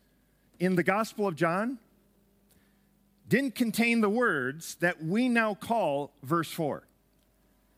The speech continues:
which tells us that verse four was likely not originally in the Gospel of John, but was rather a, a later addition by some ancient scribe or copyist, and was put there to explain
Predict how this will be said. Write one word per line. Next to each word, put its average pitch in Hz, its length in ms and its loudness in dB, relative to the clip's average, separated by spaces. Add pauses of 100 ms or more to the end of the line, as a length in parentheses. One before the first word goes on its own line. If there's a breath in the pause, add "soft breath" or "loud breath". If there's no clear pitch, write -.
(640 soft breath)
which 208 240 0
tells 262 420 0
us 131 300 0
that 202 180 0
verse 202 320 0
four 196 260 -2
was 175 240 0
likely 269 460 0
not 226 240 0
originally 185 720 -2
in 233 300 0
the 226 80 0
Gospel 185 420 -2
of 156 100 -4
John, 151 380 -2
but 170 180 -2
was 185 220 0
rather 196 400 0
a, 151 140 -2 (260 loud breath)
a 185 100 0
later 240 460 2
addition 143 760 -2 (220 loud breath)
by 170 160 0
some 208 400 0
ancient 226 420 -4
scribe 180 460 -2
or 170 140 -4
copyist, 127 880 -4 (320 loud breath)
and 190 220 2
was 196 180 0
put - 340 -2
there 262 180 0
to 220 200 -6
explain 123 1120 -2